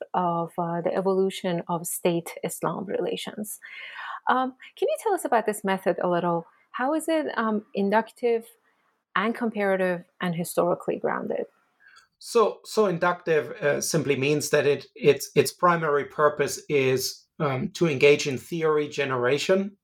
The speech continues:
Speaker 2: uh, not necessarily in theory testing. And as a result, this study started out as theoretically open-ended. Um, I said before that this started out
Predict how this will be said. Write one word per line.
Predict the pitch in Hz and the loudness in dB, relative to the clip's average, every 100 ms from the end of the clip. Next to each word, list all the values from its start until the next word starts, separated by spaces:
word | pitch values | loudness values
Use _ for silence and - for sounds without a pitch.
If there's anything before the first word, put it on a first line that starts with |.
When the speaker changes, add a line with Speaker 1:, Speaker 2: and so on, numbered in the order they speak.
| - | -10
Speaker 2:
uh, | 139 127 127 | -4 -2 0
not | 123 143 139 | 2 0 0
necessarily | 135 - - 143 135 131 | -2 -2 2 2 2 0
in | |
theory | 120 147 135 131 127 | -4 0 2 2 2
testing. | - 151 - 185 190 - - - - - _ _ - | 2 2 2 -2 -2 -10 -20 -18 -18 -20 _ _ -4
And | 156 | -2
as | 170 | 2
a | 170 | 2
result, | 156 131 160 156 160 | 2 0 0 0 -2
this | 147 - | -4 -2
study | - 139 143 | 4 4 4
started | 139 - 139 135 143 | -2 -2 0 2 2
out | 120 123 131 - | 2 0 -2 -4
as | 143 135 131 | -2 0 0
theoretically | - 127 120 127 131 131 127 | 0 2 4 2 2 0 0
open-ended. | - 131 135 135 147 175 - - - 147 | 2 2 0 0 2 2 0 -12 -12 -10
Um, | 127 123 123 120 127 - | -8 -6 -6 -6 -8 -2
I | 131 | 0
said | 123 151 147 | 6 6 6
before | 139 - 240 202 135 | -4 -2 4 4 4
that | 139 127 _ - - _ | 0 -4 _ -18 -18 _
this | - 147 - | 0 0 2
started | 156 143 135 123 | 2 2 2 0
out | 123 139 151 | 2 2 0